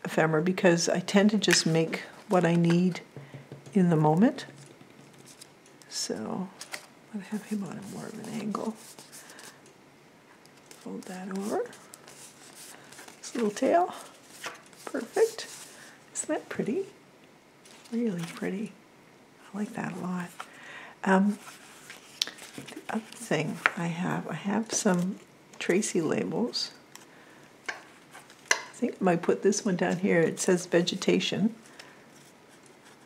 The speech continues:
Just add it, just to add a little,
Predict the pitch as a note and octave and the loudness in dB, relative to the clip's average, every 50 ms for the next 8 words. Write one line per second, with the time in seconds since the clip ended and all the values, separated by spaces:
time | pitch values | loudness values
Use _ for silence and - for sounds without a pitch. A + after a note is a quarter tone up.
0 | - - - - - - - - - - - - - - - - - - - - | -20 -20 -20 -20 -20 -20 -20 -20 -20 -20 -20 -20 -20 -20 -20 -20 -20 -20 -20 -20
1 | - - - - - - - - - - - - - - - - - - - - | -20 -20 -20 -20 -20 -20 -20 -20 -20 -20 -20 -20 -20 -20 -20 -20 -20 -20 -20 -20
2 | - - - - - - - - - - - - - - - - - - - - | -20 -20 -20 -20 -20 -20 -20 -20 -20 -20 -20 -20 -20 -20 -20 -20 -20 -20 -20 -20
3 | - - - - - - - - - - - - F#3 F#3 - - - - F#3+ E3+ | -20 -20 -20 -20 -20 -20 -20 -20 -20 -12 -6 -4 -2 -2 -2 -4 -4 -2 0 0
4 | D#3+ F3+ F#3 F#3+ E3+ G#3+ - - A3 A3 - - - - E3+ E3+ E3 E3 D#3+ E3+ | 2 2 2 0 0 -2 -2 -4 -4 -2 -2 0 0 2 4 4 4 4 4 4
5 | F3+ F3+ E3 E3 E3 - | 4 4 4 4 2 -2